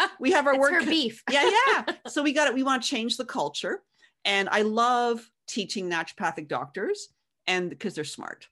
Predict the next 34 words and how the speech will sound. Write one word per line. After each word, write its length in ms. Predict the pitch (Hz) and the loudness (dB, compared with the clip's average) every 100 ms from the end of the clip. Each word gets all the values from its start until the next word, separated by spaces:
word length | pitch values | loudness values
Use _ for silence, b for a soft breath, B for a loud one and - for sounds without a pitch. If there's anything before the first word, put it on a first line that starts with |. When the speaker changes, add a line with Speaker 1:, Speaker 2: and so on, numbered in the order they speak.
| _ 190 | _ -4
Speaker 1:
and 100 | 160 | -2
they're 60 | |
fun. 380 | 143 - 57 - - B B B | -4 -8 -10 -12 -20 B B B
And 200 | 190 196 | -4 -2
now 460 | 214 262 392 214 165 170 | 0 0 0 -2 -2 -4
more 420 | 180 196 226 247 | 0 4 4 2
and 80 | 226 | 2
more 140 | 190 | 0
healthcare 460 | 208 175 - 202 160 | -2 -6 -6 -10 -10
professionals 500 | 156 143 131 139 143 | -10 -8 -8 -8 -10
are 60 | |
taking 320 | 139 139 147 135 | -8 -8 -8 -8
their, 180 | 123 147 | -8 -8
our 100 | 139 | -8
course, 340 | - 127 - | -8 -10 -8
like 140 | 135 | -8
medical 380 | 151 156 160 165 | -4 -4 -4 -8
doctors, 540 | 139 139 135 139 139 - | -6 -6 -6 -8 -10 -12
pharmacists, 840 | - 160 147 147 - 143 139 - _ b b b | -6 -4 -4 -6 -8 -8 -8 -14 _ b b b
osteopaths, 840 | - 156 - 160 - 151 139 139 - | -4 -4 -4 -8 -6 -4 -4 -6 -6
physiotherapists, 1000 | 180 156 151 147 143 139 143 139 139 - b b b - | -6 -4 -6 -6 -6 -6 -8 -10 -10 -18 b b b -18
d-, 80 | - | -8
dietitians. 840 | 185 156 151 - 117 - 139 139 - b | -2 0 -2 -6 -6 -6 -6 -8 -14 b
We 220 | 180 208 | -6 -4
appeal 440 | 233 - - 175 165 | -6 -8 -6 -4 -4
to 180 | - - - | -8 -14 -6
any 500 | 180 196 214 240 247 - | -2 0 -2 -2 -8 -8
healthcare 400 | 151 147 - 151 | -10 -8 -12 -12
professional 580 | 147 139 131 - 139 120 | -12 -10 -10 -8 -10 -10
that 180 | - - | -12 -8
wants 260 | 135 135 | -8 -8
to 100 | - | -12
cure 340 | - - 127 123 | -14 -10 -10 -10
infertility. 600 | 135 - - - - | -14 -18 -18 -18 -18